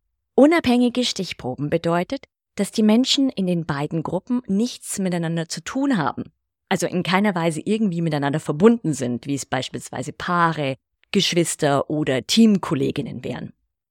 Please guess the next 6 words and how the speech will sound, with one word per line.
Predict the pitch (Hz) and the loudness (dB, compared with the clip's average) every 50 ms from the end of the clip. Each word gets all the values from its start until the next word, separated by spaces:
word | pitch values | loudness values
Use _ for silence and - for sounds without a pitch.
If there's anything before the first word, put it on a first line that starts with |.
| _ _ _ _ _ _ _ _ _ _ _ _ _ _ _ _ _ _ | _ _ _ _ _ _ _ _ _ _ _ _ _ _ _ _ _ _
Betrachten | - 180 - 247 285 320 - - 311 269 | -6 -4 -2 -2 -2 -2 -2 -2 2 2
wir | 247 - | 2 2
dazu | 180 170 165 - - - 170 - | 2 0 0 -2 -2 -4 -4 -2
ein | - 143 147 127 | -2 -4 -4 -4
praktisches | - - - 147 - _ - 165 - 226 220 - | -6 -8 -10 -10 -10 _ -6 -4 -4 -4 -4 -6
Beispiel. | - - - - - - - - - - - - | -6 -6 -6 -4 -6 -6 -8 -8 -12 -14 -14 -16